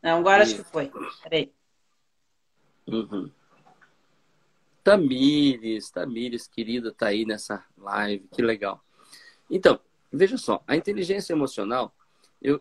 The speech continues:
Speaker 2: eu, eu fiquei pensando hoje uma coisa interessante. Eu aprendi que, é, eu, eu aprendi algo. Vamos pensar algo que eu aprendi, Janice.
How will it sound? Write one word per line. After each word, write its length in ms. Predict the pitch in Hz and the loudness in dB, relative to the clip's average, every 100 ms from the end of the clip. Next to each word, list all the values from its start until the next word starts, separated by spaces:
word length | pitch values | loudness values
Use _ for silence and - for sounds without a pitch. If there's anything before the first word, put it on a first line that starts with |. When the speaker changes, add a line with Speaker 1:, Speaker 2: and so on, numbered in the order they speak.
| 147 | 0
Speaker 2:
eu, 180 | 147 - | -2 0
eu 140 | 151 | -4
fiquei 240 | 143 - 175 | -4 -6 -2
pensando 500 | 170 147 151 143 143 | 0 -2 0 0 0
hoje 400 | 156 117 98 - _ - | 0 -2 -6 -12 _ -6
uma 160 | 131 127 | -4 -2
coisa 260 | 143 139 | -2 -2
interessante. 720 | 139 151 143 - 104 90 - - - - - - _ _ _ _ _ - | -2 -2 -2 -2 -4 -4 -10 -20 -20 -20 -20 -20 _ _ _ _ _ 0
Eu 160 | 175 | 2
aprendi 680 | 208 214 196 143 135 175 294 - - _ _ _ _ | 4 2 -2 -4 -10 -10 -12 -14 -20 _ _ _ _
que, 440 | 165 175 202 233 _ _ _ - | -14 -12 -12 -14 _ _ _ -8
é, 1000 | 139 139 131 127 120 117 110 107 101 95 87 _ _ _ _ | -4 -2 -4 -6 -8 -8 -8 -10 -10 -12 -14 _ _ _ _
eu, 180 | - 147 - | -4 -4 4
eu 80 | 190 | 4
aprendi 460 | 208 220 208 233 | 6 2 0 -4
algo. 480 | 180 110 73 71 - _ _ _ | -4 -4 -10 -20 -20 _ _ _
Vamos 200 | 147 208 | -12 -12
pensar 340 | - 202 - 180 | -10 -12 -8 -6
algo 260 | 185 190 | -4 -6
que 120 | 185 196 | -6 -4
eu 60 | |
aprendi, 600 | 185 190 190 175 107 110 | -4 -4 -6 -6 -8 -14
Janice. 600 | 95 104 104 92 - - | -12 -12 -12 -14 -18 -20